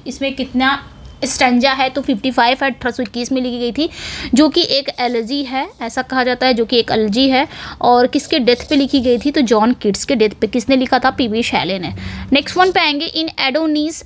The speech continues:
एडोनिस में शैली request goddess Urania to mourn the death of John Keats। तो एडोनिस में क्या होता है?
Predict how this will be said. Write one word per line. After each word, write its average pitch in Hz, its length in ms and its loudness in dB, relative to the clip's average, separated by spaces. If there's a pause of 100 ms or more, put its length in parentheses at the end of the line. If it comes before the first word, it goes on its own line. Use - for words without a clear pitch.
एडोनिस 269 680 4
में 240 260 0 (340)
शैली 302 360 0
request 302 560 -2
goddess 240 720 0
Urania 247 720 4 (360)
to 349 120 4
mourn 277 440 4 (100)
the 247 140 2 (100)
death 262 240 -2
of 262 140 -2 (140)
John 226 260 0 (140)
Keats। 190 320 -8
तो - 180 0
एडोनिस 320 500 2
में 320 140 2
क्या 262 200 2
होता 254 360 2
है? 226 240 -2